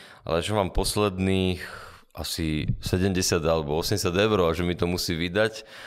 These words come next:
a že denne môže minúť proste, už neviem, koľko mi to vyšlo teda presne, ale bolo to naozaj iba pár euro, nejaké možno tri alebo ani tri eurá nie,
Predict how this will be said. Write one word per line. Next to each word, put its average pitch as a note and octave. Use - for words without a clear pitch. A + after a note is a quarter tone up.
a D#2+
že F2+
denne G#2+
môže G2
minúť G2
proste, E2+
už E2+
neviem, F2+
koľko E2+
mi E2+
to D#2+
vyšlo E2+
teda D#2+
presne, F2+
ale G2
bolo A2
to -
naozaj F#2
iba E2
pár E2+
euro, E2+
nejaké D#2+
možno E2
tri F#2
alebo D2+
ani D#2
tri E2+
eurá E2
nie, F#2